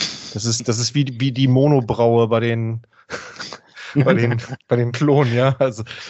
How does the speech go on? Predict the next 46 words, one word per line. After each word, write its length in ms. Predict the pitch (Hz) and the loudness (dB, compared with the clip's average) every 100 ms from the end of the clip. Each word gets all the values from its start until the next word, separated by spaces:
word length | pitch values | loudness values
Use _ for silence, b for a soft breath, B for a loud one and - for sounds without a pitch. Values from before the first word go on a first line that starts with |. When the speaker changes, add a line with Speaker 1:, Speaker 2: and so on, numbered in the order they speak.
| B B _ | B B _
Speaker 1:
so, 260 | 127 123 | -4 -4
ähm, 200 | 131 120 117 B 131 | -4 -8 -10 B -6
und 120 | 127 | 0
genau 240 | 135 127 | 2 4
dasselbe 460 | 175 160 127 151 156 | 2 -2 -2 0 0
hier 140 | 143 | -2
auch 80 | 127 | -2
beim 240 | 131 123 | -4 -6
Kran, 480 | - - 127 185 117 | -4 0 2 2 0
ne, 180 | 131 196 | -2 -4
den 160 | 120 110 | -4 -2
sie 100 | 117 | -2
da 120 | 110 | -2
gebaut 340 | 113 110 110 | 0 0 0
haben. 120 | 120 | -2
Da 60 | 117 | -2
sind 140 | 131 | -2
auch 140 | 156 175 | -2 -4
so 160 | 196 | -6
graue 440 | 143 117 120 135 127 | -8 0 2 4 2
Technikteile 800 | - 143 151 131 - 120 120 120 | -2 -4 -2 -4 -2 0 0 0
links, 400 | 123 127 - 123 | -2 -2 -2 -2
rechts 380 | 117 120 - | -2 -6 -14
dran, 260 | - 113 131 | -4 -2 -2
um 140 | 120 | -4
das 180 | 113 113 | -6 -6
Ding 180 | 123 123 | -4 -4
irgendwie 220 | 117 113 | -4 -4
stabil 460 | 113 120 113 120 131 | -2 -2 -2 -2 -4
zu 160 | - | -2
machen 260 | 123 117 120 | -2 0 0
und 100 | 107 | -2
unten 300 | 123 131 127 | -2 -2 -4
drin. 240 | 117 123 | -2 -2
Warum, 260 | 117 151 156 | 0 0 4
warum 360 | 139 175 151 - | 2 2 -2 -4
können 180 | 165 | -4
die 60 | 165 | -2
sowas 240 | 156 165 160 | 0 0 0
nicht 140 | 156 | -2
in 100 | 160 | -4
schwarz 380 | - 175 151 - | -2 0 0 0
machen? 220 | 123 123 | -2 0
Verstehe 280 | 135 - 143 | -2 0 0
ich 80 | 127 | 2
nicht. 160 | 113 | 0